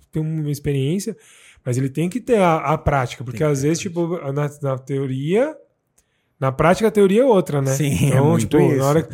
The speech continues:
Speaker 1: tá
Speaker 2: É.
Speaker 1: bom, eu tava preparado. Tem uma frase de quem que é? Do, de um lutador de boxe, acho que é o Mike Tyson. O, eu acho que é o Mike Tyson. Que ele fala, "Todo mundo tem uma estratégia até tomar um primeiro soco na cara."
Speaker 2: Ah, é, eu já vi, dele mesmo.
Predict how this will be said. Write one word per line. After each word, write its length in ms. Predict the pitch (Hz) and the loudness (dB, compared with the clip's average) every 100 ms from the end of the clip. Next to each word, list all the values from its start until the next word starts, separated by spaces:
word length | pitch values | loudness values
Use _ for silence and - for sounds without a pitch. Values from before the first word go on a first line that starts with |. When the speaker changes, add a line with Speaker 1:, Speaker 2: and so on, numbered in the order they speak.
| - - | -16 -2
Speaker 1:
tá 100 | 202 | 2
Speaker 2:
É. 20 | |
Speaker 1:
bom, 120 | 208 170 | 4 4
eu 40 | |
tava 180 | 160 170 | 4 2
preparado. 460 | 196 - 196 160 - _ | 2 2 2 0 -6 _
Tem 180 | - 214 | -4 -2
uma 160 | 208 202 | 2 0
frase 380 | - 160 190 160 | 2 2 2 0
de 100 | 147 | -10
quem 220 | 196 202 | -12 -14
que 100 | 185 | -8
é? 220 | 190 185 _ _ _ - | -8 -10 _ _ _ -8
Do, 520 | 143 156 151 147 147 _ - | -2 0 0 -2 -6 _ -10
de 100 | 143 | -6
um 200 | 165 160 | -6 -8
lutador 480 | 143 156 165 147 180 | -10 -10 -8 -6 -6
de 100 | 190 | -6
boxe, 360 | 131 127 - | -6 -6 -8
acho 140 | 127 - | -14 -12
que 60 | |
é 40 | 139 | -10
o 40 | |
Mike 220 | 135 139 | -10 -12
Tyson. 480 | - 123 147 - 117 113 - | -14 -12 -12 -12 -16 -18 -18
O, 220 | 117 113 - - 127 202 151 151 185 | -16 -16 -20 -20 -20 -18 -14 -12 -10
eu 120 | 139 | -8
acho 160 | 135 - | -8 -8
que 60 | |
é 40 | 156 | -10
o 20 | |
Mike 140 | 170 | -10
Tyson. 180 | - 123 - _ _ | -8 -10 -12 _ _
Que 80 | - | -4
ele 80 | 165 | 0
fala, 180 | 170 135 | 2 2
"Todo 180 | 170 208 | 0 0
mundo 140 | 226 | 0
tem 120 | 214 | 2
uma 100 | 202 | 2
estratégia 540 | 196 196 190 185 185 202 | 2 2 0 4 2 2
até 120 | 214 | -2
tomar 220 | 208 220 | -4 -2
um 40 | 226 | -2
primeiro 300 | 226 226 226 | -2 0 0
soco 260 | - 220 226 | 0 -2 0
na 140 | 226 | -2
cara." 340 | 233 262 196 233 | 0 2 4 4
Speaker 2:
Ah, 40 | |
é, 100 | 233 247 | 4 4
eu 60 | |
já 260 | 190 180 190 | 2 0 0
vi, 200 | 190 170 | 0 0
dele 220 | 151 180 | 0 0
mesmo. 340 | 196 165 151 | 0 -2 -2